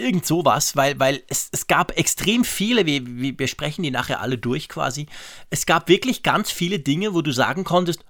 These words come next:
"Hey, das haben wir uns doch schon seit Jahren gewünscht, aber gar nicht damit gerechnet, dass Apple da A, das merkt, B, zuhört und D, dann auch noch umsetzt." Und das haben sie irgendwie gemacht. Also das war, das war in diesem Jahr wirklich so overall extrem erstaunlich. Zu den einzelnen Punkten kamen wir,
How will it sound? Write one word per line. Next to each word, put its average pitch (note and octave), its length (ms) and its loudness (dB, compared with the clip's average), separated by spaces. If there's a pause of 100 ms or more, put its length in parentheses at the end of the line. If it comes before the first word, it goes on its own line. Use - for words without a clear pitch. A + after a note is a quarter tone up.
"Hey, G3 480 -2
das - 180 -4
haben B2+ 140 2
wir B2 80 -6
uns A#2 80 -10
doch A2+ 100 -6
schon C#3 180 -2
seit G2+ 220 -8
Jahren G3+ 360 0
gewünscht, B2 440 4
aber F#2 200 -4
gar F#2+ 120 0
nicht G2+ 140 -8
damit G2+ 180 -10
gerechnet, - 400 -4
dass A2+ 100 -10
Apple A2+ 220 -4
da G2 180 -2 (300)
A, A#2+ 160 4
das A#2 180 -2
merkt, B2+ 360 -2
B, C#3 160 4
zuhört D3 480 2
und - 260 -4
D, C#3+ 120 4
dann B2+ 120 0
auch G#2 160 -2
noch B2 80 0
umsetzt." D3+ 540 0 (400)
Und C3 100 -6
das - 180 2
haben F#3+ 140 4
sie G#3 140 -2
irgendwie G#3+ 240 0
gemacht. - 400 -2
Also B2 160 -8
das D3 160 -2
war, F3 240 2
das - 180 -2
war F#3 80 6
in F#3 100 0
diesem F3+ 240 0
Jahr D#3+ 180 4
wirklich D#3+ 340 -2
so D3+ 200 -2 (200)
overall D#3 800 4
extrem C#3+ 420 0
erstaunlich. C3 800 0 (480)
Zu - 120 -6
den C3+ 100 0
einzelnen C3+ 320 -2
Punkten - 340 -4
kamen C3 380 0
wir, B2 220 -2